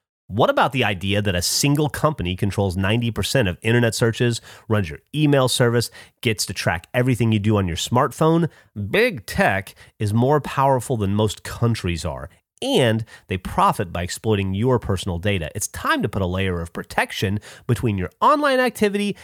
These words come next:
and these tech juggernauts. That's why I use ExpressVPN. Think about how much of your life is on the internet, browsing those thimble forums. Sadly, every site you visit,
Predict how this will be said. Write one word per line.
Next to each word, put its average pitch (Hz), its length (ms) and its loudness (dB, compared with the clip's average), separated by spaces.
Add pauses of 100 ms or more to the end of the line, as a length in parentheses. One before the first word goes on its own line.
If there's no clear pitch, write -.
and 101 120 -2
these 90 200 -4
tech 185 500 0
juggernauts. 113 1000 -2 (360)
That's 180 240 2
why 104 200 0
I 143 160 2
use 87 360 -2
ExpressVPN. 87 1040 -6 (340)
Think 339 140 -2
about 294 160 4
how 190 120 4
much 170 160 2
of 127 100 0
your 120 100 4
life 107 180 2
is 101 100 -2
on 98 120 0
the 95 120 0
internet, 95 320 0 (300)
browsing 165 360 2
those 110 380 2 (200)
thimble 117 340 2
forums. 82 640 -4 (360)
Sadly, 131 600 0 (240)
every 226 240 0
site 165 300 2
you 147 140 0
visit, 113 420 0